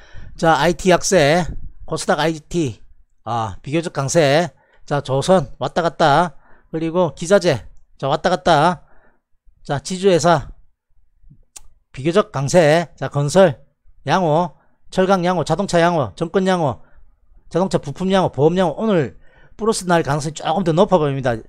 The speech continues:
제약 바이오, 제약 바이오. 야, 동숭제약이 나르네 이거.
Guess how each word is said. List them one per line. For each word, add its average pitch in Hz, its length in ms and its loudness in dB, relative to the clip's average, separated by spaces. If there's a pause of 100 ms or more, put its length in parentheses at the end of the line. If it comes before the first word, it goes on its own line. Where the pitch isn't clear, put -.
(180)
제약 180 300 6
바이오, 170 480 4 (320)
제약 185 320 2
바이오. 185 480 2
야, 120 120 -4
동숭제약이 131 680 -6
나르네 110 320 -8
이거. 95 340 -12